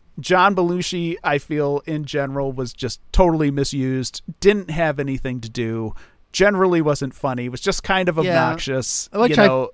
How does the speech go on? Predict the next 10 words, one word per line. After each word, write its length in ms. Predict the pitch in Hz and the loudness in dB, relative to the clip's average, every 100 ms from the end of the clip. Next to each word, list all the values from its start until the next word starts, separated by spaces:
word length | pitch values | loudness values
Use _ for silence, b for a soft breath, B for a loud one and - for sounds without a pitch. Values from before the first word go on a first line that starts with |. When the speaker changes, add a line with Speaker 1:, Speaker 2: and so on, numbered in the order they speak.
| _ _ | _ _
Speaker 2:
I 40 | |
feel 300 | 190 170 151 | 2 4 2
is 320 | 131 - - - | 0 -8 -14 -8
true 240 | - 143 | 0 0
about, 300 | 110 110 107 | 2 -2 -4
I, 140 | 151 160 | -4 -2
and 220 | 180 151 | -2 -2
this 200 | 147 - | -2 -4
is 280 | 117 - - _ _ | -12 -14 -20 _ _
gonna 280 | - 131 110 | -4 -2 -4